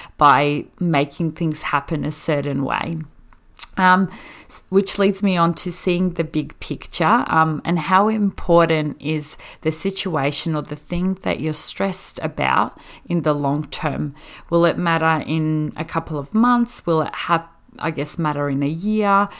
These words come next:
Will it impact certain things? Most of the times it won't. I look back on my life and I'm like, "Oh, I shouldn't have stressed about this thing, this thing, and this thing,"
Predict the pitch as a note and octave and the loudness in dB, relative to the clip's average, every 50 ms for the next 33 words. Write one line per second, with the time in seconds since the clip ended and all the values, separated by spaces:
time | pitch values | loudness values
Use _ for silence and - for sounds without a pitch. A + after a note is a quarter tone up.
0 | - - - - - - E3 D3+ D3+ D3+ C#3 A#2+ - - _ - D#3+ E3+ E3+ E3 | -18 -18 -16 -6 0 2 2 2 4 4 2 0 0 -4 _ -2 0 0 0 -2
1 | - - - E3 D#3+ D#3+ D#3+ - - - - - - D#3+ D#3 D#3 D#3+ D#3 D#3+ D#3+ | -2 -4 0 0 0 0 -2 -4 -10 -10 -6 -2 0 0 0 0 -2 -2 -4 -4
2 | - - D#3 D3 F3 A#3 A#3+ - - G#3+ G3 G3 G#3+ G#3 - - A3+ G3+ - - | -6 -6 -4 -2 0 -2 -2 -2 -2 0 0 2 0 0 0 -2 -4 -4 -4 -4
3 | G#3 G#3 - - - F3+ E3+ E3+ E3 E3 - D#3 - - - B2+ C3 F3 B3 A#3 | -4 -4 -4 -2 0 0 2 2 0 -2 -4 -6 -6 -6 -6 -2 2 2 2 2
4 | - - - D#3+ D#3+ D#3 E3 E3 - - D3+ D#3 D#3+ - E3+ D#3+ D#3+ D#3 D3+ D3+ | 2 0 0 0 2 2 0 -2 -2 -4 -4 -4 -4 -4 -4 -2 0 2 2 2
5 | D3+ D#3 D3+ D3 D3 D#3 D#3 - - D#3+ D#3+ D#3 D#3 D#3+ D3+ D#3+ F3+ A3+ - - | 4 4 4 2 2 2 0 -2 -6 -4 -2 -2 -2 -2 -2 -4 -4 -4 -2 0
6 | E3+ E4+ D#3+ - - - G3+ F3 E3 D#3+ D#3+ D#3+ - - - E3 D#3+ D#3+ - - | 0 0 0 0 -2 -2 -4 -2 -2 -2 -4 -4 -6 -6 -4 -4 -4 -4 -6 -8
7 | D#3 D3+ D3+ - - - B3+ A#3+ B3 - - A#3 A3 A3 G#3 F#3 F#3 F#3+ F#3+ F#3+ | -8 -8 -8 -6 -2 0 0 0 -2 -2 -2 -2 0 0 -2 -2 -4 -6 -6 -6
8 | - - F3+ F3+ E3+ E3+ E3 E3 F3 E3+ - - - E3+ E3 E3+ E3+ E3 | -6 -6 -4 -4 -2 -4 -4 -4 -4 -6 -6 -4 -4 -2 -2 -2 -2 -4